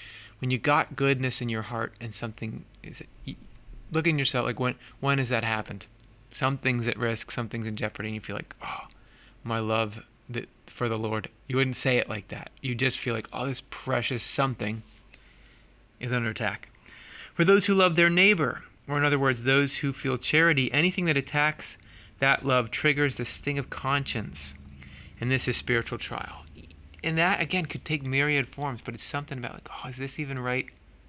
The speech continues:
It could take the form of, "Is this even right, what I'm doing and living? Ha-, or do I have to reassess or rethink things, or, or my constructs or my, maybe even my plan for my life is being disrupted?" I don't know exactly what it looks like.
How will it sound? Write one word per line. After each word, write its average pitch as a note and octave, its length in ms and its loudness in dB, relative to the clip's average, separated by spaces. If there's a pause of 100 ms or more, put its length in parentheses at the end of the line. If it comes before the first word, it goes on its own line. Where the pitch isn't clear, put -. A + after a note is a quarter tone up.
(600)
It - 100 -10
could F3+ 240 4
take D#3 180 2
the C3 60 0
form B2 220 0
of, A#2 140 0
"Is A2+ 100 -4
this C3 160 -4
even B2 240 -4 (560)
right, D3 320 4
what C#3+ 100 2
I'm C3 140 2
doing C3 200 2
and B2 80 4
living? D3 280 4
Ha-, B2 200 0 (400)
or B2 140 -2
do C3 80 2
I C3 40 4
have B2+ 100 2
to C3 80 -2
reassess C3 760 2
or B2+ 100 -2
rethink C3+ 460 2
things, B2+ 380 0
or, A#2 180 2 (380)
or C3 80 2
my B2+ 160 4
constructs C#3+ 640 2
or B2+ 60 2
my, A#2+ 180 2 (100)
maybe E3+ 240 -4
even G3 140 0
my B2+ 120 2
plan B2+ 360 2
for C3 120 -4
my B2 140 2
life A#2 360 2
is B2 100 2
being B2+ 220 0
disrupted?" B2 440 -2
I E3+ 100 -6
don't G#3+ 120 -4
know G3 80 0
exactly C3+ 380 -4
what - 100 -8
it - 60 -10
looks - 180 -16
like. - 180 -18